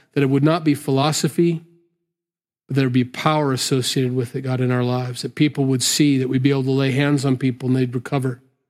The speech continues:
or that we give words of knowledge and words of wisdom to people that didn't expect it, but they knew that it was you because you've confirmed from our lips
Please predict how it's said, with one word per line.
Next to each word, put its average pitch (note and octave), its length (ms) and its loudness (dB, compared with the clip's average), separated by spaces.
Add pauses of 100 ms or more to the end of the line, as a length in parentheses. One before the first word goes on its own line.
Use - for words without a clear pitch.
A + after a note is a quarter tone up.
(1000)
or C#3+ 80 2
that C#3 100 2
we C#3 120 2
give D3 200 2
words D3+ 240 2
of C#3 140 2
knowledge C#3+ 400 2
and C3 100 4
words C#3 280 2
of B2+ 120 0
wisdom C#3 360 2
to C3 80 -2
people C3 320 -2
that B2+ 120 0
didn't C#3+ 280 2
expect - 520 -4
it, C3 140 -6 (520)
but B2+ 120 -6
they C#3+ 100 4
knew D#3 240 6
that D#3 160 2
it D#3+ 100 2
was C#3+ 220 0
you D#3 220 4
because C3 280 -2
you've B2+ 140 0
confirmed D#3 480 2
from C#3 160 0
our D#3 220 2
lips D#3 400 0